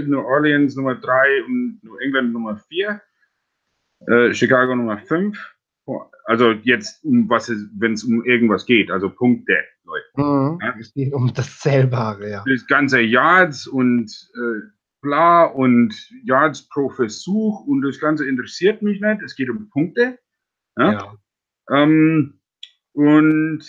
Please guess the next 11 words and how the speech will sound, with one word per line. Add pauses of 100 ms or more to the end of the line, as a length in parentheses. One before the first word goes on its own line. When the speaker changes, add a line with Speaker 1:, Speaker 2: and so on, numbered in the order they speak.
(1600)
Speaker 1:
auf
der
anderen
Seite,
ähm, (2250)
Punkte (1700)
gegen, (1500)
äh, (500)
Dallas
Nummer
eins,